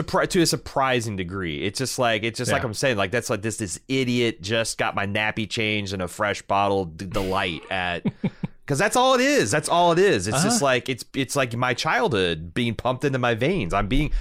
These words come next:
Speaker 1: I'm being pandered to. They never, I'm being
Speaker 2: Yeah.
Speaker 1: pandered to.
Speaker 2: I'm okay with it. You know, this is how it's gonna end for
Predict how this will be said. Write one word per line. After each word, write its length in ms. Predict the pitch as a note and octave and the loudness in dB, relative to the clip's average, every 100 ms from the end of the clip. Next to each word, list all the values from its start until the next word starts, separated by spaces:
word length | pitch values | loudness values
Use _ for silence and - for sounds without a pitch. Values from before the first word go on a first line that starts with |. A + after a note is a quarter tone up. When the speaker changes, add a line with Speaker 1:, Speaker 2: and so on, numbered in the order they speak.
| A#2+ | 0
Speaker 1:
I'm 80 | |
being 220 | C3+ G#3 F3+ | 0 0 2
pandered 440 | G#3+ C#4+ A4+ - | 2 2 2 2
to. 340 | C#3+ G2 D2+ - - | 0 0 -2 -6 -6
They 80 | B3+ | -2
never, 300 | G#4 E4+ - - - - - - - - - | 0 0 -4 -18 -20 -20 -20 -20 -20 -20 -12
I'm 80 | - | -4
being 120 | G3 | 0
Speaker 2:
Yeah. 120 | G3+ G#4 | 2 4
Speaker 1:
pandered 320 | A#4 A4+ - | 4 2 2
to. 380 | C3 F2 D#2 - - - | 0 0 -2 -8 -18 -6
Speaker 2:
I'm 140 | D3 G#3+ | -2 0
okay 240 | A#3+ A3 | 0 2
with 160 | G#3 F3 | 2 2
it. 160 | E3+ - | 0 -2
You 80 | D#3 | 0
know, 200 | E3+ F#3 | 2 2
this 240 | D#3 D#3 | 2 0
is 80 | E3+ | -2
how 220 | E3+ E3+ | 0 0
it's 120 | D#3 | 0
gonna 180 | - E3 | -2 -4
end 520 | C#3+ D#3 D#3 D#3+ D3+ - | 0 0 0 0 -4 -8
for 540 | - C3+ C3+ C3+ C3+ | -4 0 2 2 0